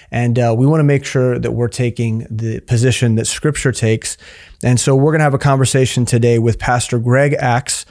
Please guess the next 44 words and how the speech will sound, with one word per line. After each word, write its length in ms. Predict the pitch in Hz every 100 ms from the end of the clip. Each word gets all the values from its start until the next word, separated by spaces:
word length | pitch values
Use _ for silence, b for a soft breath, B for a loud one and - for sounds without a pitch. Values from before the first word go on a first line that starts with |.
| B B B _
of 260 | 123 120 -
Crest 420 | - 135 139 151
Bible 320 | 123 110 101
Church. 460 | 101 107 135 - - B B B
Uh, 80 | 104
he's 200 | 123 139
also 280 | 135 143 139
the 80 |
professor 580 | 123 - - 170 165 156
of 180 | 139 117
eschatology 920 | - 135 - 117 127 143 135 120 120
here 500 | 120 - 131 127 - -
at 400 | 123 135 - - _
Living 320 | 123 127 127
Faith 260 | 117 113 101
Bible 320 | 113 110 110
Institute. 380 | 104 - 110 123
He 100 | 120
teaches 320 | 113 123 110
a 60 | 113
class 300 | - 117 117
called 240 | - 110
Daniel 340 | 117 120 123 123
and 160 | 110
Revelation 720 | 113 110 107 120 135 113 113 B B B -
that 100 | 117
takes 300 | 147 160 -
those 180 | 135 110
patterns 440 | 135 123 117 110
in 80 | 110
Scripture 400 | - 117 - 110
and 180 | 107 107
brings 300 | 123 131 120
them 160 | 120
together 400 | 117 107 110 120
to 100 | 113
have 140 | 107 101
a 40 |
cohesive 640 | - 107 113 117 110 101
view 600 | 107 107 117 127 117 101 -
of 220 | 110 104
the 120 | 107
end 220 | 104 101
times. 460 | 104 101 107 139